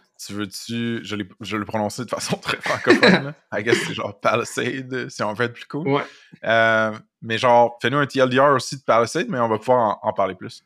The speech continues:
Speaker 2: Ouais, euh, je pensais pas qu'on allait là direct, mais ouais, Palisade, c'est ma nouvelle obsession. Dans le fond, euh, cette année, j'ai passé beaucoup de temps à explorer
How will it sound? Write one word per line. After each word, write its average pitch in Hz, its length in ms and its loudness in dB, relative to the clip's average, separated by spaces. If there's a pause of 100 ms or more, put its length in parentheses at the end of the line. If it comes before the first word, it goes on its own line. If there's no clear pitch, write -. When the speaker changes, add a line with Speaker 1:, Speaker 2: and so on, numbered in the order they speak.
(280)
Speaker 2:
Ouais, 156 200 4 (120)
euh, 131 640 4
je 131 60 -10
pensais 120 200 -8
pas 156 80 -8
qu'on 151 140 -2
allait 131 220 2
là 147 100 4
direct, 151 320 2
mais 135 80 2
ouais, 151 260 4
Palisade, 147 540 4
c'est 147 280 4
ma 135 200 2
nouvelle 143 440 4
obsession. 143 680 2 (240)
Dans 127 140 -2
le 127 60 -4
fond, 143 320 -2
euh, 127 200 -2
cette 131 100 -8
année, 139 260 0
j'ai 135 140 -4
passé 127 360 -4
beaucoup 127 200 -14 (100)
de 147 60 -2
temps 143 200 2
à 131 60 0
explorer 135 800 0